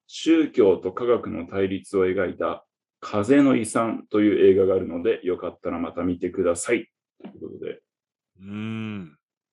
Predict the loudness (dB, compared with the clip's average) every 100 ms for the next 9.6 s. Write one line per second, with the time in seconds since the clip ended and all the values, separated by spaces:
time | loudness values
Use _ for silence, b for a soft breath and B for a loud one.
0 | _ -4 -2 -2 -2 2 2 0 -8 -10
1 | -4 0 0 -2 -6 -2 -2 -2 -8 _
2 | _ _ -16 -14 -4 2 4 2 0 -10
3 | -8 -10 _ _ _ _ _ _ _ _
4 | _ _ -16 -12 -12 -14 -20 _ -14 -12
5 | -8 -4 -4 -6 _ _ _ _ _ _
6 | -20 -12 -8 -4 -2 -2 -4 _ _ _
7 | _ _ _ _ _ _ _ _ -20 -20
8 | -20 -20 -20 -20 -20 -20 _ _ -6 -4
9 | -4 -6 -10 -10 -12